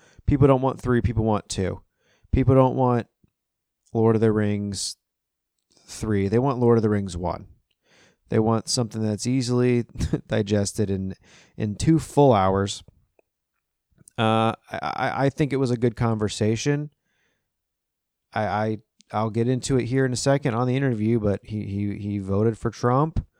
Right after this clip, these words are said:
and he's not gonna be doing it again. And what, what happens? I, I don't know. Do I convince him to vote for Bernie Sanders? Would I release it if I didn't?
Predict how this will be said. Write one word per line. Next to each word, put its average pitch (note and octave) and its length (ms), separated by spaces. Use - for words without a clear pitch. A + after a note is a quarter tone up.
and G2 300
he's G2 120
not G#2+ 280
gonna A#2 100
be A2 120
doing A2+ 260
it A2 100
again. A#2 480
And A2 240
what, A2+ 300
what A2+ 200
happens? B2+ 540
I, G2 300
I - 20
don't B2+ 140
know. C#3+ 360
Do A2 160
I A2+ 140
convince A2+ 440
him B2 120
to A#2+ 80
vote A2+ 220
for A#2 80
Bernie A#2+ 260
Sanders? D3 600
Would A2 260
I B2+ 80
release C3 480
it C#3+ 80
if C3+ 100
I C3+ 100
didn't? C#3 500